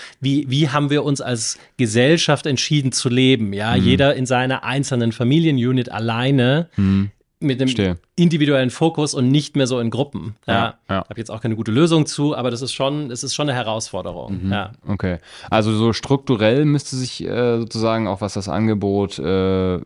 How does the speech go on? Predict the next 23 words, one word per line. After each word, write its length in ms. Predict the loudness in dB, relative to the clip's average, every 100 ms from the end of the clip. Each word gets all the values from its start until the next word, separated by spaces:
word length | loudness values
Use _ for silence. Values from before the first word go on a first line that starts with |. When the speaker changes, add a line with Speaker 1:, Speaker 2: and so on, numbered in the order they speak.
| -12 -14
Speaker 2:
sag 120 | -4 -2
ich 60 |
mal, 120 | -2
Kinder 420 | -4 -2 0 0 -4 -8
unterzukriegen. 800 | -4 -2 -2 -4 -8 -2 0 0 -2 -14 -20 _ -16 -16 -16 _ -20 _ -16 -6
Klar, 200 | -2 -2
idealerweise 560 | 0 0 0 -2 -4 -6
hast 180 | -6
du 40 | -8
wahrscheinlich 520 | -6 -4 -4 -6 -10
dann 180 | -6 -4
so 120 | -4
immer 180 | -4 -4
diese 400 | -4 -4 -4 -4
firmeneigenen 1000 | -4 0 2 4 2 0 0 2 4 2
Kindergärten, 720 | 2 4 4 4 2 2 0
ne, 200 | 0 0
wo 80 | 2
man 180 | 2 2
dann 140 | 0
so 120 | 0
eine 180 | -2 -2
Art 420 | 0 0 -2 -10